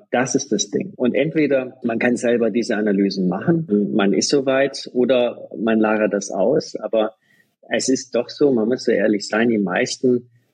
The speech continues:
betreiben mehr Research, äh, im Internet, wenn sie abends essen gehen wollen, welches Restaurant gut ist, wie die Bewertungen sind, als dass sie das bei ihrer Kapitalanlage machen. Ja, da geht's sehr viel über Narrativ.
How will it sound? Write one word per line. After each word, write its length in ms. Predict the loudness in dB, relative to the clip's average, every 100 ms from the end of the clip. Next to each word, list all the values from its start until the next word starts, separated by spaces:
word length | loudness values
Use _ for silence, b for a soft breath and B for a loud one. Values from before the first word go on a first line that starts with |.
| _
betreiben 480 | -8 -2 0 0 0
mehr 260 | 2 2 0
Research, 680 | -2 0 2 2 0 -4 -4
äh, 440 | 0 2 2 0
im 140 | -2 -2
Internet, 540 | 0 0 2 0 0
wenn 120 | 0
sie 160 | 0 0
abends 300 | 2 0 0
essen 280 | -4 -2 0
gehen 260 | 2 0 0
wollen, 320 | 2 2 0
welches 320 | 0 0 0
Restaurant 500 | -2 -2 -2 0 2
gut 220 | 0 2
ist, 320 | 2 2 -2 -2
wie 100 | 0
die 80 | 0
Bewertungen 560 | 0 0 0 0 -2
sind, 320 | -2 0 0 -2 _
als 360 | 0 0 0 -4
dass 200 | -2 0
sie 100 | -2
das 160 | -2
bei 80 | 0
ihrer 220 | 2 2
Kapitalanlage 840 | 0 0 0 0 0 -2 -2 0
machen. 320 | 0 0 -4 -2
Ja, 160 | 0
da 100 | 2
geht's 300 | 0 0 0
sehr 160 | 0 0
viel 240 | 0 0
über 160 | 2 0
Narrativ. 960 | 0 0 -2 -4 -2 2 2 0 -14